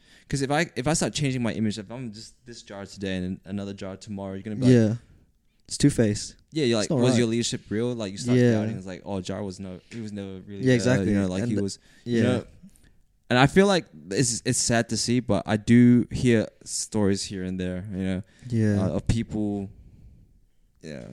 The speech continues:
Speaker 1: I don't know. It, I'm not there to, it's not for me to judge, you know.
Speaker 2: Yeah, 'cause there's only so
Speaker 1: But
Speaker 2: much you can do.
Speaker 1: Yeah,
Speaker 2: And I
Speaker 1: but
Speaker 2: think, yeah, that's right.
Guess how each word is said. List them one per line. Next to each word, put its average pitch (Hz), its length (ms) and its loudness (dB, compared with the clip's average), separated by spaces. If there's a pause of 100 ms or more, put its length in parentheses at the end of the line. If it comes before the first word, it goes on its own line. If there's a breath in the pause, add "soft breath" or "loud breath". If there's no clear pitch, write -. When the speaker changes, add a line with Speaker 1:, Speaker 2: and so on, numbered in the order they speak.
(1000 loud breath)
Speaker 1:
I 156 100 0
don't 135 100 4
know. 104 120 4
It, 101 420 0
I'm 156 100 2
not 151 200 4
there 127 160 6
to, 120 160 -2
it's 135 160 0
not 135 180 0
for 139 80 -4
me 123 160 2
to 107 80 0
judge, 98 340 -4
you 101 60 -2
know. 92 80 0
Speaker 2:
Yeah, 107 300 6 (120)
'cause 175 180 6
there's 190 180 8
only 196 220 8
so 165 160 6
Speaker 1:
But 151 40 6
Speaker 2:
much 139 160 4
you 131 80 4
can 113 180 0
do. 104 300 2 (160 soft breath)
Speaker 1:
Yeah, 127 200 -4
Speaker 2:
And - 180 -4
I - 60 4
Speaker 1:
but 123 60 0
Speaker 2:
think, 127 280 2
yeah, 110 320 2
that's 107 240 -6
right. 104 280 -2